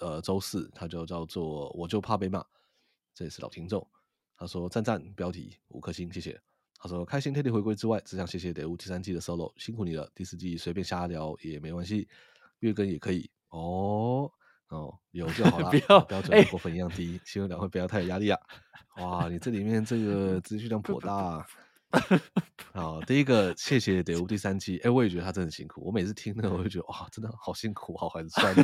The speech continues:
Speaker 2: <laughs>
Speaker 1: 好可怜哦。不忍听开头，你知道吗？直接先按个三次快转，然后进到，进到那个，你知道吗？念留言那边，没有啦，开玩笑的。
Speaker 2: <laughs>
Speaker 1: 我真的觉得不容易，不容易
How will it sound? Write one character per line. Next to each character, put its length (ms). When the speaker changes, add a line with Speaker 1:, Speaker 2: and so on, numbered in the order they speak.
Speaker 2:
<laughs> 240
Speaker 1:
好 140
可 160
怜 360
哦。 120
不 60
忍 220
听 180
开 220
头， 200
你 60
知 60
道 80
吗？ 180
直 160
接 100
先 260
按 140
个 140
三 240
次 420
快 160
转， 240
然 200
后 100
进 200
到， 160
进 160
到 80
那 140
个， 260
你 60
知 80
道 80
吗？ 260
念 180
留 140
言 120
那 80
边， 200
没 80
有 60
啦， 80
开 140
玩 80
笑 160
的。 320
Speaker 2:
<laughs> 640
Speaker 1:
我 140
真 100
的 60
觉 100
得 100
不 80
容 160
易， 160
不 60
容 160
易 180